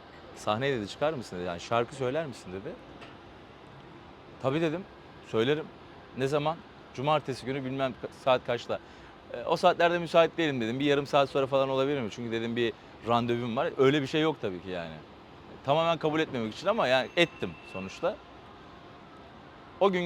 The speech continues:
geldi. O gün gelene kadar repertuarda dokuz şarkı var. Yani sahne iki saat, iki buçuk saat, belki daha fazla. Nasıl olacak, nasıl edecek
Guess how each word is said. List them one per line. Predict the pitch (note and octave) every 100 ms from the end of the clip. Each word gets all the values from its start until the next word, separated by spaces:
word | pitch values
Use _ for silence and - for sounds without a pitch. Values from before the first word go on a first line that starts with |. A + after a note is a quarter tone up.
| F3
geldi. | G3 E3+ C3 F3
O | F3
gün | F3
gelene | F3 F3+ F#3
kadar | E3+ F3 D#3+
repertuarda | D#3+ D#3+ C#3+ C#3+ D#3 F#3
dokuz | E3 G3 F3
şarkı | F3+ E3 F#3
var. | F3 F#2+ - - - - - - - -
Yani | G#2+ G2+ F#2
sahne | - B2+ B2+ G3
iki | G#3+
saat, | G#3 F#3 F#2 - - - -
iki | - D#3+
buçuk | C#3 -
saat, | G2 E2+ E2
belki | G2+ G#2+ B2
daha | B2
fazla. | B2+ G2+ F2 A#2 - - - - - - - - - - - - - - - - - - - - - - - -
Nasıl | C3+ E3+ E3+
olacak, | C3 A#2+ C3
nasıl | D#3+ D3
edecek | D#3+ B2+ A2 B2+